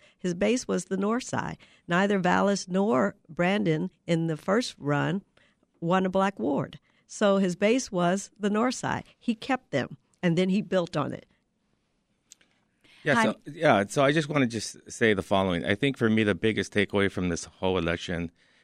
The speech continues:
Speaker 2: in response to what, uh, Brandon, uh, now incoming mayor Brandon Johnson said is that he, uh, to Del Marie's comment that he wants to make sure that this, uh, this post-election doesn't become an us versus them,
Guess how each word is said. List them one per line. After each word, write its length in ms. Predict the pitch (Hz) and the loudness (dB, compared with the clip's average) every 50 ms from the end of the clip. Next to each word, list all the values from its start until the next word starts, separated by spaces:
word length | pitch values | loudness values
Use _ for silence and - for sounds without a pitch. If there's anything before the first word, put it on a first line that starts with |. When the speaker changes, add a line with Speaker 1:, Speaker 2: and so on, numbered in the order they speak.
| _ _ _ | _ _ _
Speaker 2:
in 120 | - 92 | -6 -2
response 400 | 87 90 - - - 92 87 82 - | -2 -2 -2 0 0 0 0 0 -2
to 120 | 90 85 | -4 -4
what, 160 | 85 85 80 - - 65 | -2 -4 -6 -8 -8 -6
uh, 180 | 82 82 80 | -4 -4 -4
Brandon, 420 | 80 - 87 82 82 80 73 - _ - 80 | -2 -2 -2 -2 -4 -8 -12 -16 _ -20 -14
uh, 240 | 82 76 76 76 76 - - - | -12 -12 -12 -12 -14 -18 -20 -14
now 320 | 80 87 95 101 101 87 | -6 -2 0 2 2 0
incoming 480 | 80 82 90 85 - 101 90 85 80 80 | 0 -4 -8 -6 -6 -4 -4 -4 -2 -4
mayor 280 | 80 82 80 82 78 78 | -4 -2 -2 -2 -4 -4
Brandon 320 | - 82 82 80 80 78 | -8 -10 -10 -10 -10 -10
Johnson 320 | - 80 78 - - 78 | -10 -12 -12 -12 -14 -16
said 260 | 73 - 101 95 87 82 | -8 -4 -2 -2 0 0
is 140 | 85 80 | -2 -2
that 180 | 78 85 85 - - _ _ - - - _ | -2 -4 -4 -4 -8 _ _ -20 -20 -20 _
he, 280 | _ - 104 98 - - _ - _ _ _ _ _ _ _ _ _ _ - | _ -4 -4 -4 -4 -6 _ -20 _ _ _ _ _ _ _ _ _ _ -8
uh, 140 | 95 82 58 - | -8 -8 -8 -6
to 140 | - 107 98 | -6 -6 -2
Del 180 | 85 107 101 101 | 0 0 2 2
Marie's 300 | 98 98 98 92 80 - | 2 2 0 0 -2 -4
comment 400 | - - 95 92 87 85 82 - | -6 -2 -2 -2 -2 -2 -4 -4
that 180 | 92 82 80 | -4 -4 -4
he 180 | - 101 101 95 | -4 -4 -4 -4
wants 300 | 92 92 92 95 87 - | -2 -2 -2 -2 -2 -4
to 80 | - 92 | -6 -6
make 180 | 87 87 82 | -4 -6 -6
sure 220 | - - 90 85 82 | -6 -6 -6 -6 -4
that 180 | 80 80 - | -6 -8 -8
this, 220 | - 85 82 - - _ _ _ _ _ _ _ _ _ - | -8 -8 -8 -8 -12 _ _ _ _ _ _ _ _ _ -20
uh, 80 | - - | -12 -10
this 180 | 95 90 - | -8 -8 -8
post-election 580 | - - 104 101 95 - 101 98 95 - 95 87 | -4 -2 -2 -2 0 0 0 0 0 0 -2 -2
doesn't 240 | 85 92 82 87 85 | -2 -2 -2 -2 -2
become 560 | 85 82 - - 90 87 85 85 85 82 - | -4 -4 -4 -4 -2 -2 0 -2 -2 -4 -4
an 240 | - 82 80 82 80 - | -4 -4 -4 -4 -4 -4
us 220 | 85 90 85 - | -2 -2 -2 -4
versus 460 | 90 - 87 87 - - 85 73 82 78 | -6 -6 -6 -6 -4 -6 -6 -6 -4 -4
them, 260 | 82 90 107 135 | -2 -2 -2 -2